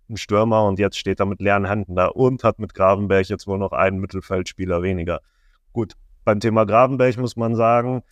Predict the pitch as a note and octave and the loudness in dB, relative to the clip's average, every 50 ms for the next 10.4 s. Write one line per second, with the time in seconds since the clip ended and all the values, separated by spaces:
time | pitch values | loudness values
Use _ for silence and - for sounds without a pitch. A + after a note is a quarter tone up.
0 | _ _ - - - _ _ _ _ _ - G#2+ A2+ A#2 A#2+ A2+ - - B2+ A#2+ | _ _ -20 -20 -20 _ _ _ _ _ 4 4 6 6 4 2 0 -2 -4 -4
1 | A2 - B2+ G#2+ - A2 - G#2+ A#2 A#2 - A#2+ G#2+ G#2 A2 A2 A2 G#2 A2 A2+ | -4 -4 -4 -4 -4 -4 -2 -2 -2 -2 -2 -2 0 0 0 0 0 2 2 0
2 | A2 - G#2 F#2 G#2 G2+ - - G2+ G2+ G2 G#2 G#2+ G2+ - G2+ G2 G2+ F#2+ A2+ | 0 -2 -6 -8 -8 -10 -8 -4 -4 -2 -2 -2 -2 -2 -2 -2 -2 0 0 0
3 | A#2+ - - B2+ A#2+ A2+ G#2+ G2 A2 G#2+ - - G2+ F#2+ F#2 F2+ C2+ G2+ A#2+ - | 0 -2 -2 -2 -2 0 -2 -4 -6 -8 -6 -4 -2 -2 -2 0 0 0 0 0
4 | - - A#2 A2 G2+ G#2 G2+ G2+ G2+ G2 F#2 D2+ G#2 G2+ G#2 G2+ G2+ F#2+ G2+ G2 | -2 -2 0 0 0 0 0 0 0 -2 -2 -2 0 0 0 0 0 0 -2 -4
5 | G2 F#2+ - - A2+ A#2 A#2+ A#2 G#2 G#2 F#2+ F#2+ A#2+ - - A#2+ A2+ A#2+ A2+ A#2 | -4 -4 -4 -2 0 0 0 0 0 0 2 0 0 0 -2 -4 -4 -2 0 0
6 | A#2 A#2 B2 - A#2+ G#2+ - A#2 A2 G#2 - - A#2 A2+ A2 G#2+ G2+ F#2 G2+ F2+ | 0 0 -2 -4 -6 -4 -2 -2 -2 -2 -4 -4 -2 0 2 2 0 0 -2 -2
7 | G2+ G#2 G#2 G2+ G2+ - - F2+ D2+ - G2+ G2+ G2 G2+ G2 F2 F#2+ F#2+ G2 F#2+ | -2 -2 0 0 -2 0 -2 -2 -2 0 0 0 0 0 0 0 0 0 -2 -6
8 | - - G2 - F#2+ F#2 F#2 F#2 G2 F2+ F#2+ - - - G2 F#2+ - - G2 F#2 | -8 -10 -6 0 0 2 2 0 -2 -4 -6 -6 -4 -4 -4 -4 -4 -8 -12 -10
9 | - - G2 F#2+ F#2+ F#2+ G2 - - G2+ G2 F2+ F#2+ F#2+ F#2+ F#2 F#2+ G2 F2+ F#2 | -8 -6 -4 0 0 0 0 -2 -6 -8 -8 -6 -6 -6 -6 -8 -8 -8 -2 2
10 | G#2+ A2+ A#2+ B2 A#2+ A#2+ A#2 A2+ | 4 4 6 6 4 4 4 4